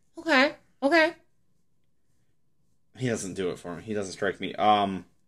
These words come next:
Speaker 1: Idris Elba,
Speaker 2: Idris
Speaker 1: right?
Speaker 2: Elba.
Speaker 1: Yep.
Speaker 2: I think Idris
Speaker 1: That'll
Speaker 2: Elba,
Speaker 1: do it.
Speaker 2: Idris Elba ten years ago was perfect. He's just a touch
Speaker 1: Okay,
Speaker 2: old.
Speaker 1: well, my God. Roger Moore was, like, ancient when he did the Bonds.
Speaker 2: I mean, he looks way better than Roger
Speaker 1: Okay,
Speaker 2: Moore.
Speaker 1: so go down.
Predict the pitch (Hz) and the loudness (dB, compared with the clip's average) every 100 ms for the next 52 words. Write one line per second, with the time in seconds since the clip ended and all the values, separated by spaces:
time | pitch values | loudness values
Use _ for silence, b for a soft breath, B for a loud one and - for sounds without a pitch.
0 | _ _ 220 233 277 247 208 220 262 277 | _ _ -4 -2 -2 0 0 0 6 8
1 | - 240 202 139 127 160 160 - _ 220 | 10 10 12 12 12 6 4 -10 _ 0
2 | 208 196 202 - _ - 147 190 160 185 | 4 4 2 -8 _ 0 4 4 6 4
3 | 180 165 170 175 170 156 196 185 - - | 6 8 10 10 10 8 6 2 0 2
4 | 156 170 151 160 147 135 - 147 139 127 | 2 6 8 8 6 4 6 6 6 4
5 | 120 113 107 101 - _ - 135 117 - | 4 4 4 2 -4 _ -2 2 2 0
6 | 92 - - - 123 143 139 - - - | -8 -10 -20 -8 -2 0 0 -2 -14 -4
7 | - - 415 370 359 370 359 349 349 349 | 2 4 6 6 6 6 6 4 6 6
8 | 349 247 233 226 - _ _ _ _ _ | 6 6 6 2 -10 _ _ _ _ _
9 | _ _ 294 349 349 294 330 277 254 240 | _ _ -2 0 2 2 4 4 4 2
10 | 240 233 247 240 269 254 214 202 202 233 | 2 0 2 2 4 2 0 0 -2 0
11 | 240 208 175 165 160 175 170 185 170 233 | -2 0 -2 0 -2 6 8 8 8 8
12 | 247 - 170 156 143 143 117 110 104 98 | 8 10 10 12 12 12 10 4 -2 -4
13 | - - 262 202 107 104 90 - 233 247 | 6 10 10 8 6 2 2 0 4 6
14 | 269 208 185 202 | 6 4 0 -6